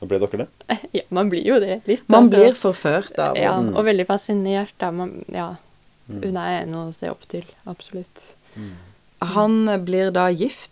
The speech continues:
Speaker 3: altså han, eh, frir til henne, de blir gift, og de får et, eh, hun blir gravid, og de får et barn,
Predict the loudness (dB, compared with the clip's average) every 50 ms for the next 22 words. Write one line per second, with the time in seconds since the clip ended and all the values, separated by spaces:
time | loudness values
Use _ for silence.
0 | -6 -4 -4 -2 -2 -2 -2 -2 -2 -2 -2 -2 -2 -2 -2 -2 -2 -2 -2 -4
1 | -6 -6 -4 -4 -4 -4 -4 -4 -2 0 0 2 0 0 -2 -2 -2 -2 -2 -2
2 | -2 -4 -6 -10 -18 -20 -18 -18 -14 -6 -2 0 0 2 2 2 0 0 0 0
3 | 0 2 2 0 -2 -4 -8 -18 _ _ -4 -4 -4 -4 -6 -10 -20 _ _ -6
4 | 0 0 2 2 2 2 0 0 -2 -2 -2 0 -2 -2 0 -2 -2 0 2 2
5 | 2 0 -2 -8 -20 _ -20 -20 -20 -20 -20 -20 -20 -20 -10 -4 0 4 4 4
6 | 4 2 2 0 0 0 0 -2 -4 -4 _ 0 0 2 2